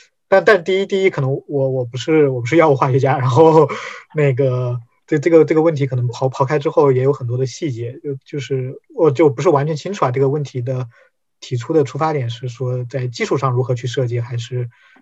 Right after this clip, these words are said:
还是，呃，怎么样去做。对，但如果是已经知道结构的话，就是，呃，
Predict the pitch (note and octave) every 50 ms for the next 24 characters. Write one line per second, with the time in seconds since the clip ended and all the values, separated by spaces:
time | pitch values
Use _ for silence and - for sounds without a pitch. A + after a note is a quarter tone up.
0 | _ _ - A#2+ A#2 A#2 - C3+ C3 B2+ B2 B2 A#2+ B2 _ - C3+ C3 B2 A#2+
1 | A#2 A#2 A#2 A2+ A#2 - B2 A#2 A#2 A#2+ B2+ B2+ B2+ A#2+ - C#3 A#2+ A#2 - E3
2 | B2 A#2 A#2 _ _ _ _ _ _ _ _ _ _ - - C3+ B2+ B2 F3 E3+
3 | E3 D3+ - _ - F#3+ D#3 E3+ F#3+ A3 F3 - - E3 C3+ A#2 A2+ C3 C3+ C#3
4 | F3 G3 F#3+ D#3+ C3 - C#3 A#2 A#2 D3 D#3+ E3 D#3 C3+ A#2+ - C#3 C3 B2 A#2+
5 | A#2 A#2 A#2 - _ _ _ - C3+ A#2+ C#3 C#3 B2+ B2+ B2+ - _ - C#3 B2+
6 | A#2+ A#2+ A#2